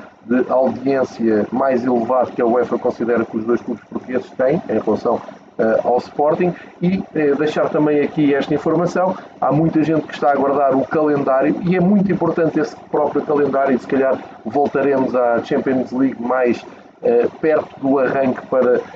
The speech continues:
eh, observarmos do ponto de vista da, da competição em si, de, de, das, eh, características que o calendário de cada grupo traz, porque também é importante para perceber o favoritismo, se cresce ou não,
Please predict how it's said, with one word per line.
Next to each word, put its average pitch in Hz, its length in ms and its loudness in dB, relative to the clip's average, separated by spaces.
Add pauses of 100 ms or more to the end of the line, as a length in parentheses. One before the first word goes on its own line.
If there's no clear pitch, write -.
(160)
eh, 123 200 2
observarmos 139 640 0
do 147 140 0
ponto 151 380 -2
de - 80 -14
vista 139 480 0 (280)
da, 123 400 2 (280)
da 190 80 0
competição 180 540 0
em 151 100 2
si, 143 420 -2
de, 127 300 2
de, 120 380 2
das, 113 300 0 (440)
eh, - 160 -2
características 147 760 -2
que - 100 -18
o - 40 -20
calendário 131 580 0
de - 60 -8
cada 120 180 2
grupo 120 300 0 (200)
traz, 127 320 0
porque - 200 -10
também 120 240 0
é - 40 2
importante 117 440 -2
para 107 100 -4
perceber - 300 -4
o 117 40 -2
favoritismo, 113 800 -2
se - 140 -20
cresce 123 360 -2
ou 117 80 0
não, 113 220 0